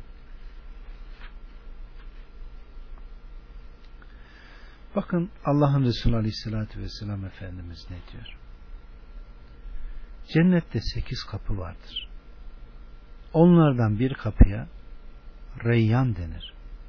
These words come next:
Ondan sadece oruçlular girer diyor. Yine Aleyhisselatü Vesselam Efendimiz bir gün bir sözünde diyor ki, kim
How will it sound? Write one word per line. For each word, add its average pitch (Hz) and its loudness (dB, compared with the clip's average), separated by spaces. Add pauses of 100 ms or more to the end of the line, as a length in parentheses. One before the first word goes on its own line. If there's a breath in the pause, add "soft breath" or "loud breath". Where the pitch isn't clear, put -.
(460)
Ondan 120 4
sadece 107 -4 (1160)
oruçlular 104 -4
girer - -10
diyor. - -12 (3750 soft breath)
Yine 226 10
Aleyhisselatü 123 4
Vesselam 107 0
Efendimiz 90 -8 (720)
bir 143 4
gün 101 -2
bir 110 2
sözünde 92 -4
diyor 117 -4
ki, - -12 (1900 soft breath)
kim 247 6